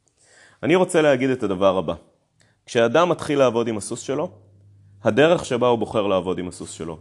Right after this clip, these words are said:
וזה לא משנה אם זה אילוף או אימון או כל דבר אחר, צריכה להיות מותאמת למה שהוא רוצה מהסוס.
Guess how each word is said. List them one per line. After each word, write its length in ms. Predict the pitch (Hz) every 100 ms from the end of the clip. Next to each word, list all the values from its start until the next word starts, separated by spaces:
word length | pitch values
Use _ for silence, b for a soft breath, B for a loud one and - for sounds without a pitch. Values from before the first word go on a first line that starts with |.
| -
וזה 200 | 98 127
לא 80 | 151
משנה 320 | 156 135 135
אם 60 |
זה 120 | 120 107
אילוף 420 | 104 120 110 -
או 100 | 95
אימון 400 | 101 123 113 92 - b b -
או 60 |
כל 180 | - 110
דבר 240 | 101 101 90
אחר, 320 | - 104 170 - _ _ _ _
צריכה 300 | 110 131 151
להיות 260 | 143 143
מותאמת 640 | 117 110 110 127 127 - - _ _ _ 95
למה 260 | 101 117
שהוא 240 | 117 101 90
רוצה 260 | 87 92
מהסוס. 680 | 92 87 - 78 - - -